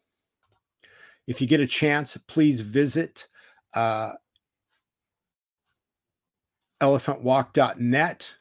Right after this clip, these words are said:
It is our business that we, uh, started a year or so ago to help, uh, support the work of the ministry.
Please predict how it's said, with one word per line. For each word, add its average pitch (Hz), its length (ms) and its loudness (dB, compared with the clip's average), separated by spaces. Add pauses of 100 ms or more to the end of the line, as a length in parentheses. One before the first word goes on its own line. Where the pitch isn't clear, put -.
(580)
It 120 140 0
is 135 200 0
our 120 180 -4
business 127 400 -2
that 127 180 -6
we, 123 400 -6
uh, 92 240 -6 (340)
started 139 540 2
a 117 60 -6
year 131 240 0
or 135 60 -2
so 151 240 -2
ago 139 340 -2
to - 180 -6
help, - 340 -2 (440)
uh, 95 220 -12
support 160 640 2
the 131 100 2
work 139 240 0
of 139 60 0
the 123 60 4
ministry. 160 680 2